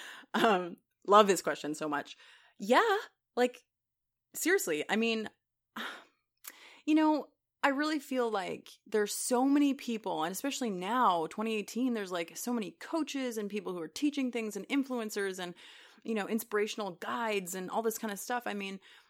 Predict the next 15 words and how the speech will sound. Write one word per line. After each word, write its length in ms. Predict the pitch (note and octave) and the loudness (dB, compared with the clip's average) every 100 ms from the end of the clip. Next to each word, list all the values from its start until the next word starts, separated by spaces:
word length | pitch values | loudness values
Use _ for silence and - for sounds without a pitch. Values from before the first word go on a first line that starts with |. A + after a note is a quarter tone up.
| - | -4
like, 220 | G#3+ - _ _ - | -4 -4 _ _ -14
really, 480 | F3 A#3 D#4 B3+ | -4 0 2 4
if 120 | A3 A3 | 2 0
we 140 | G3+ | -4
just 300 | F#3 F#3 - | -4 -6 -6
zoom 640 | G3 G#3+ G#3 G3+ G3 F3 | -4 -4 -4 -6 -8 -6
really 260 | F3 A3+ G#3 | 2 2 4
far 200 | G3 F#3 | 2 4
out, 220 | A3 F3 | 2 2
I 120 | E3+ | -2
mean, 200 | F#3+ F#3 | -6 -8
probably 500 | - A3 B3 A3 A3 | -6 0 2 2 -2
every 260 | E3 G3 G#3+ | -2 -2 -2
single 280 | G#3 G3 F3+ | -2 -4 -2
idea, 840 | F3 D#3+ E3+ A3 G#3+ E3+ E3 | -4 -6 -4 -2 0 0 -2